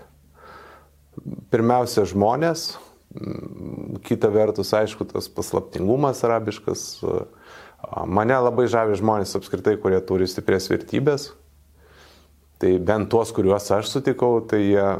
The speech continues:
su gal ne visom mum suprantamom, sakykime, europiečiam ar, ar primtinom, bet, bet su tvirtom. Aš tokius vadinu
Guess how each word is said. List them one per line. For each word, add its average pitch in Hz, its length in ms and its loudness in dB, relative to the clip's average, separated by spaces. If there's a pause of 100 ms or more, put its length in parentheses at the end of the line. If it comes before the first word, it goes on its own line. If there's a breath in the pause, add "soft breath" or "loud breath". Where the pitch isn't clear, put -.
(100)
su - 280 -2
gal 104 220 2
ne 104 120 2
visom 101 360 0
mum 101 260 2
suprantamom, 117 840 -2 (300)
sakykime, 95 500 -2
europiečiam 92 580 0
ar, - 80 -6 (840 loud breath)
ar - 180 -2
primtinom, 90 680 -2
bet, 95 260 0
bet 95 280 0
su 113 120 0
tvirtom. 95 560 0
Aš 85 140 -8
tokius 92 340 -4
vadinu 92 680 2